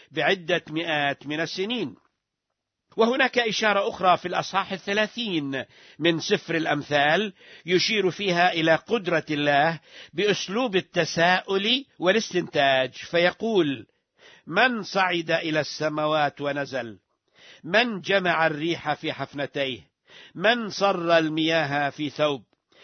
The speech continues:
من ثبت جميع أطراف الأرض؟" من الطبيعي هنا أنه يتحدث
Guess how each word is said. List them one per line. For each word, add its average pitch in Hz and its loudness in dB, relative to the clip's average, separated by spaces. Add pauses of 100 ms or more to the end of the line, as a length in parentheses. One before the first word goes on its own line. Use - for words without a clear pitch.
(160)
من 226 0
ثبت 170 0
جميع 170 -2
أطراف 165 0
الأرض؟" 147 0 (1080)
من 262 2
الطبيعي 180 -2
هنا 170 0
أنه 160 0
يتحدث 160 -2